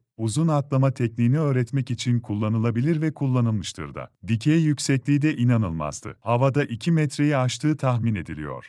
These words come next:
Atlayış için uygun koşullar da vardı. Rekor için izin verilen maksimum kuyruk rüzgarı saniyede iki metredir ve Deamon'un kuyruk rüzgarı saniyede tam olarak iki metreydi. Daha az olsaydı o kadar uzağa atlayamazdı.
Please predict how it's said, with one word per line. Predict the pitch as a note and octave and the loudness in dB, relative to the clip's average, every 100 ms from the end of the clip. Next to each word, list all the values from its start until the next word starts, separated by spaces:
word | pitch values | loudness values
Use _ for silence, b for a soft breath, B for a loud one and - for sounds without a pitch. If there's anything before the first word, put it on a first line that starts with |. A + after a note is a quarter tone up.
| - | -4
Atlayış | A2+ A2+ B2 C#3+ D#3 | -2 -2 0 2 2
için | C#3 - C3 | -2 0 0
uygun | G#2 G2+ B2 E3 | 0 -2 0 0
koşullar | D3+ C#3+ C#3+ C#3 C3+ F#2 | 0 -2 0 2 2 0
da | E2+ | -4
vardı. | C#2+ C#2 C2 B1+ _ - | -4 -6 -8 -16 _ -8
Rekor | G#2+ B2 D#3 | -4 -2 2
için | D3+ - C#3+ | 0 0 0
izin | A#2+ G2+ E3 D#3 | 0 0 0 0
verilen | C#3+ C3 C3 B2 | 2 2 2 2
maksimum | B2 A#2+ - A#2 C3+ | 2 0 -2 -2 0
kuyruk | D3 B2+ B2 B2 G#2+ | -2 0 0 0 -2
rüzgarı | A#2 A2+ B2+ D#3 | -4 -2 -2 -2
saniyede | - C#3+ C#3 C3+ B2+ E3 | -2 0 2 2 2 -2
iki | C#3 - | -4 -4
metredir | B2 D#2+ - C2+ C2+ - G2+ | -2 -4 -8 -12 -12 -14 -4
ve | A2 A2 | -2 0
Deamon'un | A#2+ A#2+ A#2+ C3+ E3 | 2 2 2 2 0
kuyruk | C3+ B2+ B2+ A#2 | 0 0 0 -2
rüzgarı | A2+ G#2+ A2+ D3 | -4 -2 -2 -2
saniyede | D3 C3 A#2+ A#2+ A#2 B2 | -2 0 2 2 2 0
tam | A#2+ D3+ D3 | 0 0 0
olarak | C#3+ D3 D3 | 0 0 -2
iki | C3 - | -6 -2
metreydi. | A2 C#2+ - C#2+ C2+ - _ _ - | -2 -4 -8 -10 -12 -18 _ _ -6
Daha | G#2+ B2 | -2 2
az | D3+ C#3+ B2 | 2 2 0
olsaydı | A#2+ A2 B2 A#2+ A2+ | -2 0 0 0 0
o | A#2+ D3 | -2 -2
kadar | D#3+ D#3 D#3+ | 0 0 2
uzağa | C#3+ B2 C#3 | 0 0 2
atlayamazdı. | A2+ A2+ E2 D2 D2+ D2 - - | 0 -2 -8 -6 -6 -10 -10 -16